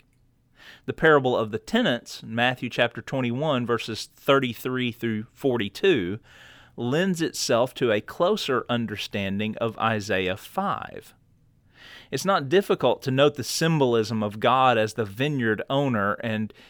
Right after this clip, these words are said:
Jesus as the owner's son. There was a master of a house who planted a vineyard and put a fence around it and dug a wine press in it and built a tower and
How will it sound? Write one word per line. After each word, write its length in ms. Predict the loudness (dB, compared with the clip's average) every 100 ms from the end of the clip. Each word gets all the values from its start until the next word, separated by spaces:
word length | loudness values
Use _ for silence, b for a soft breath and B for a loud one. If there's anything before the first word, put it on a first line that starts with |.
| B
Jesus 640 | -8 -2 0 0 0 -2 -2
as 300 | -2 -2 -2
the 200 | -6 -4
owner's 540 | -2 -2 -4 -6 -8 -14
son. 540 | -6 -2 -2 -4 -12 -20 _ _ _ _ _ _ _ _ _ _ B B B B
There 120 | 2
was 120 | 4
a 40 | 0
master 640 | 0 -2 -2 2 2 2
of 360 | 2 2 2 -4
a 80 | -4
house 440 | 0 0 0 -4
who 140 | -8
planted 420 | -8 -4 -2 0 0
a 60 |
vineyard 560 | 0 0 0 -2 -6 -8
and 220 | -10 -12 B B B B
put 140 | 0 0
a 80 | 0
fence 400 | 0 -2 0 -2
around 360 | 0 0 -2
it 80 | -4
and 260 | -4 -6 -2
dug 200 | 2 4
a 60 | 2
wine 380 | 2 2 0 -2
press 380 | 0 0 0
in 100 | -6 -8
it 140 | -8
and 300 | -10 -10 -6 -2
built 240 | -2 -2
a 40 |
tower 640 | -8 0 2 4 2 -2
and 140 | -4